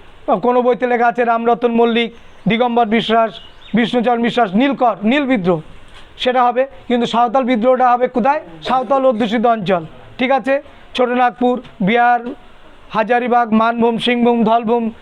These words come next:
এই সমস্ত জায়গায়। এই হচ্ছে কারণ। আর এইখানে যা নেতৃত্ব দেবে সিধু এবং কানু। আঠারোশো পঞ্চান্ন সালে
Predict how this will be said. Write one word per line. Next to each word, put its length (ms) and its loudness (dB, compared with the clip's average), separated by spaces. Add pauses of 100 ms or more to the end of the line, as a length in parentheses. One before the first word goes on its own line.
(140)
এই 80 0
সমস্ত 260 -2
জায়গায়। 400 2 (480)
এই 240 2
হচ্ছে 280 0
কারণ। 360 0 (420)
আর 300 2 (500)
এইখানে 460 0
যা 180 4
নেতৃত্ব 460 0
দেবে 220 2
সিধু 340 0
এবং 320 0
কানু। 280 0 (520)
আঠারোশো 500 0
পঞ্চান্ন 520 0
সালে 300 0